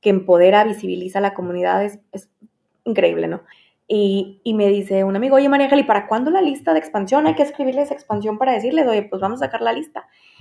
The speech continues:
Y yo le decía, "Oh, estaría padrísimo." Y yo, "Nómbrame con tu mano, así con los cinco dedos de tu mano, eh, cinco personas que tú sepas que tienen una discapacidad que están en posiciones de liderazgo en las organizaciones,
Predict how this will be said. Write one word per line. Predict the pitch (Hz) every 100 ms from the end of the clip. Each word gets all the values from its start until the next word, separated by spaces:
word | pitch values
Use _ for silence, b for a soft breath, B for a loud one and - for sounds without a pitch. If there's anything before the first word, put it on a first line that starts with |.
| 220 B B
Y | 214 196
yo |
le | 196
decía, | 196 196 127 - _ _ -
"Oh, | - - 226
estaría | - 208 208
padrísimo." | 175 180 370 415 208 -
Y | 208
yo, | 196 -
"Nómbrame | 214 208 220 254 285
con | 254
tu | 233
mano, | 214 196 208 370 - - 196 185
así | 196 202 196
con | 190 185
los | 175
cinco | 220 220 233
dedos | 240 226 226 226
de | 220
tu |
mano, | 220 214 240 - B B B B 113 B
eh, | 196 196 196 190 190 190 190 190 _ _ _ _ _ _
cinco | 220 233 233
personas | 254 233 214 214
que | 208
tú | 208
sepas | 202 208 208 208
que | 202
tienen | 196 202
una |
discapacidad | 202 202 202 196 190 190 -
que | 196
están | - 190
en | 190
posiciones | 196 196 185 180 185
de | 190
liderazgo | 190 175 175 185 185 - -
en | 180
las | 175
organizaciones, | 170 - 175 - - - _